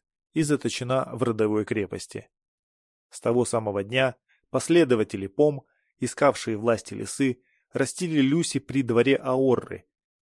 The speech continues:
кормили девочку байками, легендами о непорочном зачатии, видении, в котором сам бог Матвеем спустился к ее матери, даровав великой воительнице право ступать на бренную землю.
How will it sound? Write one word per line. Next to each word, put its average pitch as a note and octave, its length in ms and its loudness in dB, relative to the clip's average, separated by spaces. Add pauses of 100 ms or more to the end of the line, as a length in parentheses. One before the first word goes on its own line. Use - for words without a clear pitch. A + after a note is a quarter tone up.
кормили C#3 460 2
девочку A#2+ 420 4
байками, A#2+ 520 4
легендами A#2+ 720 2
о C3 80 0
непорочном B2+ 640 4
зачатии, A#2 680 -2 (300)
видении, B2+ 680 0
в - 80 -14
котором D3+ 420 2
сам C#3+ 460 0
бог C3 320 4
Матвеем B2 640 2
спустился - 680 -4
к - 100 -18
ее G#2 240 -4
матери, A#2+ 560 -2 (320)
даровав D3 540 2
великой B2 480 2
воительнице A2 800 0
право C3+ 500 0
ступать - 560 -2
на B2 160 0
бренную G#2 520 -4
землю. G2 460 -8